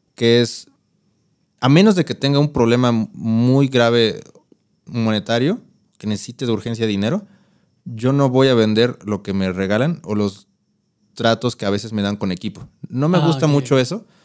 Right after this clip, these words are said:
Speaker 1: trabajar por equipo, porque es de, es lo que siempre digo, o sea, me regalas un pedal y yo he intentado comerme un pedal, pero no puedo, no lo puedo digerir.
Speaker 2: <laughs>
Speaker 1: Entonces, de esto no puedo vivir, necesito que me pagues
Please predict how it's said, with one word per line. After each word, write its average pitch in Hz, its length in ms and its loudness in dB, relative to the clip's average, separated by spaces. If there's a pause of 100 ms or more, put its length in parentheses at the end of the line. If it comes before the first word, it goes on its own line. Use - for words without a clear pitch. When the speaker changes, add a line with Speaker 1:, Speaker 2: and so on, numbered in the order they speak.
(400)
Speaker 1:
trabajar 110 320 -2
por 113 140 0
equipo, 120 340 -4
porque 107 280 -4
es 104 100 -2
de, 85 260 -6 (420)
es 110 80 -10
lo 113 100 0
que 107 100 -12
siempre 110 240 -4
digo, 101 160 0
o 90 60 -4
sea, 90 360 -6
me 95 140 -6
regalas 117 300 -2
un 117 80 -8
pedal 113 260 0
y 107 100 -2
yo 104 100 -2
he - 20 2
intentado 123 500 2
comerme 107 260 0
un 110 120 -2
pedal, 104 280 0
pero 90 140 -2
no 104 140 -2
puedo, 123 200 2
no 104 80 0
lo 107 120 0
puedo 120 160 2
digerir. 117 440 0 (200)
Speaker 2:
<laughs> - 120 -10
Speaker 1:
Entonces, 113 400 6
de 110 180 0
esto 117 180 -2
no 123 160 2
puedo 131 160 6
vivir, 113 260 4
necesito 107 400 -4
que - 80 -6
me 95 100 0
pagues 107 480 0